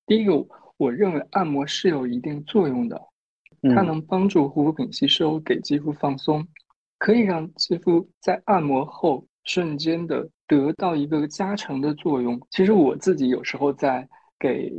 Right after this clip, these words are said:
Speaker 1: 品牌讲课，或者是特别是面对V I P的一些顾客讲课的时候，
Speaker 2: 嗯。
Speaker 1: 最喜欢用按摩这一招，特别是一半脸按摩，一半脸什么都不做，
Speaker 2: 嗯。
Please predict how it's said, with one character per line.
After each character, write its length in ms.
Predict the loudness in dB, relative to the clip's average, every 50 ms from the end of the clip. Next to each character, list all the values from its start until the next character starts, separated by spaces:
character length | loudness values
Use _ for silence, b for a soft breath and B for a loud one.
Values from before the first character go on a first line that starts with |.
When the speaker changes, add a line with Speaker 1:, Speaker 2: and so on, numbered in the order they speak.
| -12 -16 _ _ -8
Speaker 1:
品 160 | -4 -2 -2
牌 220 | 0 0 -2 -2
讲 220 | 0 -2 -4 -4 -4
课， 260 | -4 0 0 0 0
或 160 | 2 2 2
者 160 | 2 2 0 -2
是 180 | -2 -2 -4 -2
特 160 | 0 0 0
别 100 | 0 0
是 60 | 0
面 180 | 0 0 0 2
对 100 | 2 0
V 140 | 0 0 -2
I 120 | -2 -2
P 260 | -4 -4 -2 0 0 2
的 160 | 2 2 0
一 80 | 0 -2
些 160 | -4 -6 -6 _ _ -4
顾 160 | -2 0 2
客 120 | 2 0
讲 220 | 0 0 -6 -8 -4
课 160 | 0 2 2
的 80 | 2
时 60 | 2 -2
候， 60 | -4
Speaker 2:
嗯。 40 | -4 0
Speaker 1:
最 100 | 0 0
喜 160 | 0 0 -2
欢 160 | 0 0 0
用 80 | 0 0 2
按 120 | 0 0
摩 200 | 2 2 0 0
这 100 | 0 0
一 100 | 0 -2
招， 280 | -2 0 0 -2 -2 -2 -4
特 160 | -2 0 0
别 180 | 2 2 0 0
是 240 | 0 0 -2 -2 -2 _
一 120 | 0 0
半 220 | 2 2 2 0 0
脸 120 | -2 -2 -2
按 120 | -2 -2
摩， 300 | 0 0 -2 -2 -4 -4 -8 _ _
一 100 | -2 0
半 180 | 0 0 0 0
脸 140 | -2 -4 -4
什 120 | -4 -4
么 80 | -2 -2
都 100 | -2 -2
不 100 | -4 -4
做， 220 | -4 -4 -4 -4
Speaker 2:
嗯。 80 | -6